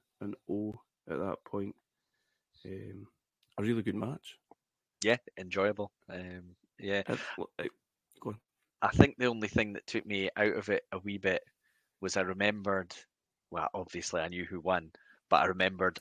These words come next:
Speaker 2: at the time really thinking that Orton could and should have won.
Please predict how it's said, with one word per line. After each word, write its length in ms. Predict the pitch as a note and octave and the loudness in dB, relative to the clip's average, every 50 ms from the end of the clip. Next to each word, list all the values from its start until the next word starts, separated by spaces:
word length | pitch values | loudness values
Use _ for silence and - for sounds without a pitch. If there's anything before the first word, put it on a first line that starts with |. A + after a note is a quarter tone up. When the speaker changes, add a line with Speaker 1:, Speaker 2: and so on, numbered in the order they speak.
| - - | -6 -4
Speaker 2:
at 120 | F#2+ F2+ - - | -4 -4 -4 -6
the 60 | - | -10
time 420 | - - - F#2+ F#2+ F#2 F2 E2 D#2+ - - F2+ E2+ E2+ | -6 -2 0 0 0 0 -2 -8 -14 -20 -20 -16 -8 -6
really 240 | F#2 F2 F2 F2 E2 | -4 -2 -2 4 8
thinking 520 | - - F#2 F2+ F2 - - F2+ E2 F2 | 8 8 8 6 -4 -8 -8 -8 -8 -6
that 80 | F2 E2 | -6 -4
Orton 480 | A#1+ E2 F2+ E2+ - - E2 E2 E2 - - | -2 -2 -2 -2 -4 -6 -10 -12 -14 -14 -10
could 300 | - - G#2 F#2 E2+ - - _ _ - | -6 -4 -4 -4 -4 -8 -18 _ _ -6
and 240 | F2+ F2 F2 E2 - | -6 -6 -4 -4 -2
should 360 | - - - G2+ F#2+ - - _ _ _ _ _ _ _ - | -2 0 -2 -2 -4 -4 -8 _ _ _ _ _ _ _ -6
have 140 | G#2 G2+ G2+ | -6 0 4
won. 220 | G#2 G#2 - | 8 8 8